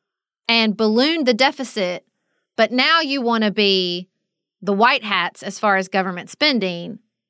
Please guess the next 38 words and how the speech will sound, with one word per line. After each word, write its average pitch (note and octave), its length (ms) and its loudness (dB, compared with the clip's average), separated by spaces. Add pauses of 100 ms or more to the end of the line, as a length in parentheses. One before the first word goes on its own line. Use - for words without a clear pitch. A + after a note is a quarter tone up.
(320)
which G#3+ 180 -2
is A3+ 380 -2
just B3+ 240 0
as B3+ 100 -2
problematic G#3 580 0
as G3 140 -8
wanting G3 220 -2
to G#3+ 100 -6
investigate F#3+ 540 -2
Hunter F#3+ 240 -4
Biden B3+ 340 2
while G#3 140 2
keeping G#3 320 -4
George F#3+ 220 -4
Santos G#3+ 680 0 (220)
in A#3 160 2
your G#3+ 100 2
caucus. B3 540 0
You B3+ 100 -4
know, C4+ 160 2
like, A#3+ 340 2 (640)
what F4 140 2
exactly C4 840 0
are G3+ 140 2
you G#3+ 240 0
arguing G#3 540 -2
for? E3 500 -8 (540)
And D#4+ 180 2
it, D4+ 220 -2
to E4+ 100 -2
me, F#4 460 -2 (240)
what's A#3 280 -2
so A3+ 460 2 (360)
problematic A3+ 640 2
about C4 200 2
this B3+ 180 0
and G3+ 140 -8
what G3 160 -4